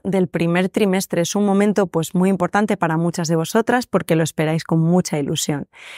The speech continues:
La ecografía del primer trimestre, también conocida como la ECO doce, es una prueba esencial durante el embarazo. Se realiza entre las semanas once y final de la semana trece,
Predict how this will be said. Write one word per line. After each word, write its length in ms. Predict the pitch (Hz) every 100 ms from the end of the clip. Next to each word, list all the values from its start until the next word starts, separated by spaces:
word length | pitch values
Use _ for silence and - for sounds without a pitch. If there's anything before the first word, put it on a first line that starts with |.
| - -
La 80 | 165
ecografía 400 | 165 180 170 202
del 140 | 202 190
primer 300 | 196 190 165
trimestre, 600 | 175 185 240 - 208 226
también 280 | 156 165
conocida 520 | 175 175 170 220 196 180
como 240 | 165 156
la 160 | 156 160
ECO 260 | - 160
doce, 460 | 160 233 - 180 - - -
es 160 | - -
una 160 | 254 220
prueba 300 | 233 226 214
esencial 580 | - 180 175 - 208
durante 320 | 214 190 180 190
el 80 |
embarazo. 600 | 185 175 156 170 - - - - -
Se 180 | - 214
realiza 540 | 233 254 269 311 294
entre 260 | - 208 185
las 140 | 180
semanas 480 | - 185 185 180 - -
once 480 | 240 269 - 302 -
y 120 | 202
final 440 | - 196 190 208
de 80 | 226
la 120 | 202
semana 360 | 180 180 185 196
trece, 400 | - 180 -